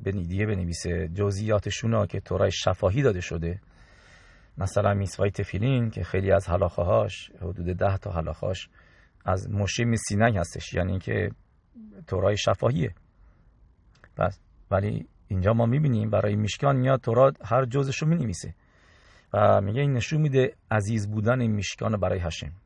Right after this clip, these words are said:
که الان باشه کنیسه‌های ما و بیت مقداش کوچیک ما که باشه، کنیسه‌ای که ما الان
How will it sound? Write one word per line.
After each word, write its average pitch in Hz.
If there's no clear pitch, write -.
که 92
الان 104
باشه 107
کنیسه‌های 95
ما 92
و 101
بیت 107
مقداش 101
کوچیک -
ما 104
که -
باشه، 95
کنیسه‌ای 90
که -
ما 92
الان 87